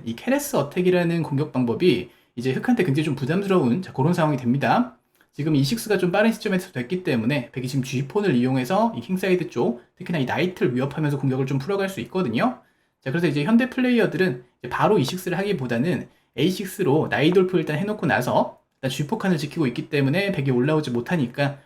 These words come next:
요걸 일단 한 수 벌어놓고 나-, 나서 그 다음에 이파이브가 아니라 이제 이식스로 좀 전환을 하는 식으로, 그러니까 요런 식으로 조금 이제 딜레이 돼서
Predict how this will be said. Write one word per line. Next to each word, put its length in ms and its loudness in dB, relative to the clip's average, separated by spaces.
요걸 200 4
일단 180 0
한 100 2
수 80 -4
벌어놓고 540 0
나-, 280 -2
나서 380 2
그 100 -6
다음에 200 0
이파이브가 520 0
아니라 440 0
이제 80 0
이식스로 320 -2
좀 120 0
전환을 380 0
하는 160 2
식으로, 500 -2
그러니까 120 -6
요런 200 6
식으로 280 4
조금 240 2
이제 100 0
딜레이 400 2
돼서 440 2